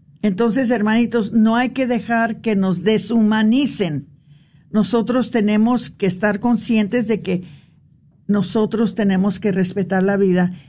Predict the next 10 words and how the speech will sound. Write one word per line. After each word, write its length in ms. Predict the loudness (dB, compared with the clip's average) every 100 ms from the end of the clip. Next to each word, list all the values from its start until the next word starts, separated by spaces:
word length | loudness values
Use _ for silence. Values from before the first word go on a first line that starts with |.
| -10 0
Y 160 | 2
ya 120 | 4
les 200 | 2 0
digo, 220 | 0 0 2
la 200 | 2 2
razón 540 | 2 0 2 2 2
que 120 | 0
tenemos 580 | 0 2 2 2 0 -4 -10 0
estas 480 | 0 0 0 0
marchas, 760 | 2 4 2 0 -2 -4 -4 -12